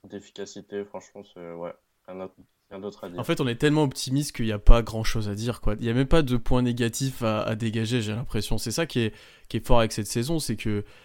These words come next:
Speaker 2: euh, même après un départ qui était un petit peu poussif, on se souvient d'ailleurs que dans le clutch, on avait perdu des matchs et on n'était pas très bon. Euh, tout a cliqué, en fait, parfaitement.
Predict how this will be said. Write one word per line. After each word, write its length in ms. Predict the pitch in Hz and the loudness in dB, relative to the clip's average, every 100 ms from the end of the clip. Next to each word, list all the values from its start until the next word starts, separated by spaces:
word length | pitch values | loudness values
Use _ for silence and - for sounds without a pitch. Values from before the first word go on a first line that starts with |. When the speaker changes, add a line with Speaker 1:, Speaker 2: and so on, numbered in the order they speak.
| - - - | -20 -20 -8
Speaker 2:
euh, 200 | 101 104 | -6 -2
même 200 | 120 151 | 4 6
après 240 | 151 131 143 | 10 10 8
un 100 | 135 | 2
départ 360 | 127 120 147 | 0 0 0
qui 80 | - | -2
était 160 | 110 113 | -6 -4
un 100 | 113 | -6
petit 160 | - | -4
peu 140 | - 127 | 2 2
poussif, 580 | - 123 - 160 - - | 2 -2 -4 -6 -8 -10
on 80 | 120 | -8
se 80 | - | -2
souvient 180 | 127 | 0
d'ailleurs 200 | 123 117 | 0 0
que 60 | 123 | -2
dans 100 | 113 | -4
le 40 | |
clutch, 320 | 110 131 131 113 | -2 0 0 -2
on 40 | |
avait 100 | 107 | 0
perdu 260 | - 110 113 | 4 2 0
des 140 | 120 | -4
matchs 280 | 117 127 - | -4 -6 -8
et 40 | |
on 40 | 104 | -8
n'était 360 | 104 - 110 | -8 -8 -8
pas 180 | - 143 | -4 -4
très 240 | - 139 | -2 -4
bon. 220 | 117 147 - - _ - _ - | 0 0 -2 -20 _ -20 _ -8
Euh, 240 | 110 107 | -2 -2
tout 320 | 110 - - | 6 6 8
a 60 | 151 | 2
cliqué, 380 | - - - 170 | 0 -6 -2 -2
en 80 | 113 | -2
fait, 220 | 104 - | -6 2
parfaitement. 500 | 113 - 104 113 | 2 2 -4 -4